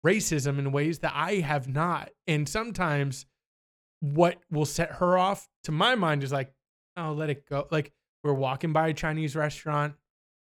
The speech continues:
Somebody asks you when your restaurant was opening, "You're not Chinese." You know what I mean? And it's not your restaurant. And the fact that they would assume that, you just gotta get over it, right?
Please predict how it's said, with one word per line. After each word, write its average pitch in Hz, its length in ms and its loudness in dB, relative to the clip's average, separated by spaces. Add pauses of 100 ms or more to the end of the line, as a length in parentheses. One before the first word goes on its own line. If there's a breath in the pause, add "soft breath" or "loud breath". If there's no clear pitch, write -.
(100)
Somebody 147 220 -2
asks 151 360 -4
you 151 140 -2
when 143 180 0
your 147 200 -2
restaurant 143 440 -4
was 147 140 -2
opening, 135 540 -2 (580)
"You're 135 80 -6
not 127 180 -2
Chinese." 135 720 -2 (220)
You 175 80 0
know 180 120 6
what 180 60 6
I 180 40 4
mean? 185 360 4 (240)
And 147 160 4
it's 139 160 0
not 143 200 -2
your 139 120 2
restaurant. 139 600 -2 (340)
And 139 240 2
the 139 60 -4
fact 175 220 0
that 151 40 -12
they 170 100 0
would 156 120 -2
assume 226 280 -6
that, 214 280 0 (480)
you 202 120 0
just - 140 2
gotta 175 200 6
get 151 180 4
over 135 280 2
it, 143 160 -16
right? 160 360 0